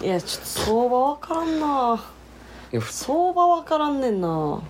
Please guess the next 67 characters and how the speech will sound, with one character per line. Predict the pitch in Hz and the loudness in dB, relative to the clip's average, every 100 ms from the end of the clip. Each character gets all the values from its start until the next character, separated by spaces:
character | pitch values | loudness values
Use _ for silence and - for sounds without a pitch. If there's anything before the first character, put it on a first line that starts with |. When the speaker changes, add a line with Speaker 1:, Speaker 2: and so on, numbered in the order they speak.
| - | -6
Speaker 1:
う、 | 120 113 - - 139 127 127 | -2 -2 -2 -4 -2 0 0
う-、 | |
か-、 | 123 - 175 | -2 -2 -2
詐 | 135 165 170 | -2 0 0
欺 | 147 | 0
じ | 110 | -2
ゃ | |
ん | - | -6
っ | |
て | - | -12
な | - | -14
っ | |
て。 | - | -8
Speaker 2:
詐 | 113 | -6
欺、 | 110 | -4
Speaker 1:
十、 | 107 | 0
Speaker 2:
詐 | 240 233 | 0 0
欺。 | 196 - 196 190 160 131 | -2 -2 -4 -2 -2 -2
Speaker 1:
十、 | 117 131 - - 123 | -4 -2 -4 -4 -6
十 | - 127 | -4 -2
万 | 127 156 | -2 -4
っ | - | -10
す | - | -12
よ。 | - - - - | -12 -14 -10 -6
Speaker 2:
十 | 185 220 | 2 4
万 | 233 226 185 | 4 4 4
や | |
な。 | 160 185 160 82 - - - - - - - - - - | 2 2 2 -2 -10 -20 -20 -20 -20 -20 -20 -20 -20 -14
十 | - 240 349 359 | -2 4 6 6
万 | 370 311 | 4 4
な | 240 | 2
ん | |
か | 196 | 0
と | 202 | 0
ん | 214 220 | 2 4
で | 233 | 4
も | |
な | 214 | 4
い | 185 | 2
よ | |
な。 | 160 165 160 | 2 2 2
Speaker 1:
十 | 135 180 226 | 2 2 4
万 | 240 202 139 | 6 4 2
は | 113 | 2
ち | 110 | 2
ょ | 131 | -2
っ | - | -2
と | 120 | 0
無 | 117 | 4
理 | 139 | 4
だ | 139 110 | 4 0
と。 | - - | -8 -4
Speaker 2:
十 | 208 | 2
万 | 294 302 | 4 4
だ | 220 | 2
っ | 208 | 2
て | 185 | 4
あ | |
れ | 214 | 6
や | 220 | 4
ろ？ | 165 139 | 2 0
Speaker 1:
は | 127 277 | 0 -4
い。 | - - - - - | -6 -12 -20 -20 -10
Speaker 2:
あ | - | -2
の、 | 202 214 | 2 2
一 | 247 - 311 | 0 -4 -2
番、 | 285 285 277 262 | 2 4 4 0